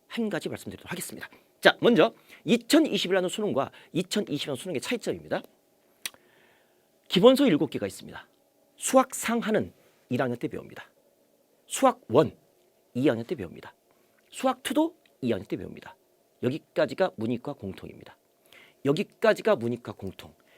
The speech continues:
여기가 일 학년, 이 학년. 그리고 확통, 미적분, 기하는요, 학교마다 좀 다릅니다. 이 학년 때 배우거나 대부분 삼 학년 때 배우게 되겠습니다. 그런데 이천이십일 학년 수능에서는요, 수학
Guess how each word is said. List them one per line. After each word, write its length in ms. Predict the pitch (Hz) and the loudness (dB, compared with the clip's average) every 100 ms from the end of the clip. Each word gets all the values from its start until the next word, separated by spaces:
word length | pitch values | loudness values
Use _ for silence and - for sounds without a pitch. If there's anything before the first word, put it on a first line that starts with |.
| _ 135 | _ 2
여기가 460 | 165 196 247 262 - | 2 4 4 4 -2
일 140 | - 123 | -4 -4
학년, 260 | 95 - - _ _ _ _ | -6 -12 -20 _ _ _ _
이 140 | 113 | -6
학년. 280 | 110 80 76 _ _ _ _ _ _ | -6 -10 -18 _ _ _ _ _ _
그리고 380 | 233 233 311 - _ - | 2 6 6 4 _ -10
확통, 540 | 240 - 277 285 - | -10 0 2 2 0
미적분, 480 | 139 180 - 190 - | -2 -2 0 -4 -4
기하는요, 580 | - 139 117 90 123 - _ - | -4 -2 -2 -6 -10 -14 _ -12
학교마다 380 | 254 - 254 | -8 0 2
좀 120 | 220 185 | 2 0
다릅니다. 420 | 127 131 87 - - _ | -4 -6 -8 -12 -18 _
이 120 | 139 170 | 2 4
학년 200 | 226 226 | 4 2
때 100 | 185 | 4
배우거나 420 | 143 131 180 - _ _ - | 4 4 -2 -4 _ _ 0
대부분 280 | 127 170 | 0 0
삼 180 | 180 165 | -8 -10
학년 140 | 139 107 | -10 -8
때 100 | - | -8
배우게 240 | 101 90 | -6 -6
되겠습니다. 560 | - 107 - - - - _ _ _ _ _ | -6 -10 -10 -16 -18 -20 _ _ _ _ _
그런데 320 | 185 127 131 - - - | 0 0 -2 -6 -20 -2
이천이십일 920 | 202 - - 302 - 156 190 - 147 | -2 6 10 10 8 -4 -4 -2 -2
학년 140 | 156 151 | -2 -6
수능에서는요, 1080 | - 214 190 - - 95 170 135 90 196 - - - | -6 -6 -6 -8 -12 -8 -4 -6 -6 -10 -12 -20 -16
수학 320 | - 240 | -2 -2